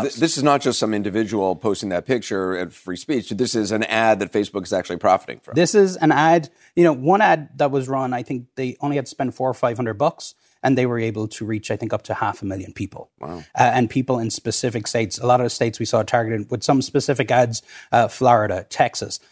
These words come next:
Speaker 1: a lot of states where there is those major covid issues, or we've seen those spikes
Speaker 2: Mm.
Speaker 1: throughout the,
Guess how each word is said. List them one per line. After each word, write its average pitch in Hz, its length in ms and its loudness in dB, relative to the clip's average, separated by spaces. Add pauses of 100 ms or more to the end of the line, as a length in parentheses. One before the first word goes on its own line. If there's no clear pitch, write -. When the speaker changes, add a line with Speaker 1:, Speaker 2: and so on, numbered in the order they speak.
Speaker 1:
a - 40 4
lot 127 120 6
of 123 100 -2
states 117 340 -4
where 113 120 -2
there 104 240 -6
is 110 220 -6
those 104 360 -10
major 120 360 -2
covid 120 320 0
issues, 113 300 -6
or 104 120 -6
we've 110 260 -8
seen 113 160 -4
those 98 160 -8
spikes 90 300 0
Speaker 2:
Mm. - 20 -6
Speaker 1:
throughout 104 220 -6
the, - 60 -20